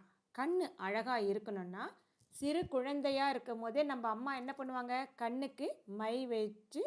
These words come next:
கண்ணை அழகுபடுத்துவாங்க. அது கண்ணுக்கு அழகு தரக்கூடியது. அதே மாதிரி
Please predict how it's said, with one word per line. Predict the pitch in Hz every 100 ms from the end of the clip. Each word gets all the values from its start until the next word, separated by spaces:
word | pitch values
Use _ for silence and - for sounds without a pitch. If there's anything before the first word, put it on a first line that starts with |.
| 659 _ _ _ _ _ _ _ -
கண்ணை | 247 247 277 -
அழகுபடுத்துவாங்க. | - 233 262 262 220 190 190 180 175 160 170 _ _ _ _ _ -
அது | 381 480
கண்ணுக்கு | 269 277 302 269
அழகு | 214 208 240 254
தரக்கூடியது. | 202 190 190 175 175 165 180 _ _ _ _ _ 190
அதே | 208 214 381 415 453
மாதிரி | 277 196 165 190